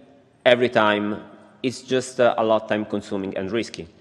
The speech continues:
As you can see here, the batch exporter selects not only the specific scene files, but also the takes that needs to be updated. We have a lighter version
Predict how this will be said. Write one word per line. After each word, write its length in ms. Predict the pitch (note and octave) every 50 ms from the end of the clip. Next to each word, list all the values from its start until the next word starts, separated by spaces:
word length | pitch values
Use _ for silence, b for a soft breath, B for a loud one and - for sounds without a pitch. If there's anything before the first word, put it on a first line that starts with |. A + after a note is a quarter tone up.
| b b b b b b b b b b _ _ _ _ _ _ _ -
As 100 | B2 A#2+
you 60 | C3
can 100 | C#3 C#3+
see 180 | C3 - C#3+ D3+
here, 180 | D#3+ C#3+ B2
the 80 | A#2 A2+
batch 180 | A#2+ B2 - -
exporter 580 | A#2+ - - - B2+ B2 A#2+ - B2 A2+ A#2
selects 400 | A2 - A2+ A2 A2 G#2+ - - G#2+
not 260 | A2+ C3 C#3 C#3 C#3
only 240 | C3 B2+ A#2+ A2+ G#2
the 100 | G2+ G2
specific 420 | - - G2+ - C3+ C3 B2 -
scene 180 | - G#2 G2+ G2
files, 380 | - C#3 A#2 F#2+ F2 - - -
but 160 | A2 A2 - -
also 380 | C3 C3+ B2+ - - - A#2
the 160 | G#2 G#2 G#2
takes 420 | - - - D3+ A#2+ G2 - - -
that 220 | - F#2 - -
needs 180 | F#2+ F2+ - -
to 80 | -
be 140 | F#2+ F2+ F2
updated. 400 | E2 - - E2+ E2 D#2 E2 D#2 - - - _ _ _ _ _ _ _ _ _ _ _ _ _ _ _ _ _ _ _ _ _ _ _ _ _ _ _ _ _ _ _ _ _ _ _ _ _ _ _ _ _ _ _ _ _ _ _ _ _ _ b b b b b b b b b b b _ _ _ _ _ _ _ _ _ _ _ _ _ _ _ _ _ _ _ _ _ _ _ - -
We 140 | - E3 F#3
have 140 | F3 D#3 C#3+
a 240 | C3+ B2+ B2 A#2+
lighter 340 | A#2+ C3 C#3 D3 D3 C#3+ C3
version 600 | A2+ A#2 A#2+ A#2 A2+ - - A#2 A2+ A2+ A2+ A2